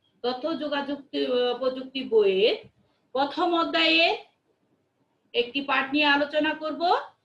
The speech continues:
তোমরা সবাই তোমাদের পাঠ্য বইয়ে দশ পৃষ্ঠায় চলে যাও। আমার আজকের এই ডিজিটাল প্ল্যাটফর্মে, এই ডিজিটাল কন্টেন্ট ক্লাসে তোমাদের সকলকেই শুভেচ্ছা জানাচ্ছি।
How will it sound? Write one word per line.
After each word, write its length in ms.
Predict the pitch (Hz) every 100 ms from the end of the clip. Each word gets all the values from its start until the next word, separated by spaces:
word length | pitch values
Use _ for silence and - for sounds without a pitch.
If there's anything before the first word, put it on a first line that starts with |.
| _ _ -
তোমরা 260 | - 254 311
সবাই 460 | 330 320 339 349 330
তোমাদের 340 | 302 294 294
পাঠ্য 360 | 294 269 262 302
বইয়ে 380 | 285 320 359 523 - _ _ 208
দশ 280 | 254 269 -
পৃষ্ঠায় 400 | 294 - 339 480 - _
চলে 240 | 277 214 185
যাও। 200 | - - _ _ _ _ _ _ _ _ _ _ _ _ _ _ _ _ _ _ _ _ _ _ _ _ _
আমার 320 | 220 254 285
আজকের 440 | 269 269 - 330 311
এই 340 | 277 262 311
ডিজিটাল 480 | 277 233 247 277 277
প্ল্যাটফর্মে, 720 | 269 254 254 269 277 302 392 - _ _ _ _
এই 400 | 220 240 262 294 220
ডিজিটাল 440 | 233 247 269 269
কন্টেন্ট 400 | 262 254 285 277
ক্লাসে 360 | 269 262 262 294
তোমাদের 320 | 285 254 277
সকলকেই 760 | 277 226 254 262 269 311 370 - _
শুভেচ্ছা 420 | - 240 254 285
জানাচ্ছি। 680 | 285 294 294 294 339 392 466